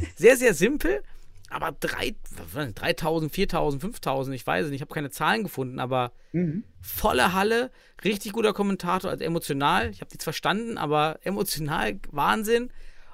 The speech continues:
Speaker 2: und Riesenstimmung. Und als Ricardinho da sein Tor macht, erst schöne Schussfinte, zack. Und dann habe ich auch Gänsehaut gehabt. Die ganze Halle hat gebebt.
Speaker 1: Ja.
Speaker 2: Ich glaube, das hat auch Ricardinho, kennt das nicht aus Europa so. Weil auch selbst die Spanier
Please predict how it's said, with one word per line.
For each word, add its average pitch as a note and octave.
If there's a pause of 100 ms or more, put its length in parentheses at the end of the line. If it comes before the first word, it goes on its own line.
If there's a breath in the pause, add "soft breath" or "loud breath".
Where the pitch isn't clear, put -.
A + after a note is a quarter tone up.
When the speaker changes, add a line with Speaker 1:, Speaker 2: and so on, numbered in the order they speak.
(260 soft breath)
Speaker 2:
und E3+ (160)
Riesenstimmung. G3
Und D#3+
als - (160)
Ricardinho D#3
da D#3
sein D3
Tor D3+
macht, B2 (460 soft breath)
erst D#3+
schöne D3+
Schussfinte, F3 (680)
zack. - (460)
Und A#2+
dann C3
habe A2
ich A#2
auch -
Gänsehaut C3+
gehabt. -
Die B2
ganze F3
Halle F3
hat D#3
gebebt. D3
Speaker 1:
Ja. -
Speaker 2:
Ich -
glaube, D3+
das C#3+
hat E3+
auch B2+
Ricardinho, D#3
kennt G3+
das E3+
nicht F#3+
aus C#3+
Europa A#2+
so. F#2+ (300 soft breath)
Weil -
auch D#3
selbst F3
die C#3+
Spanier F#3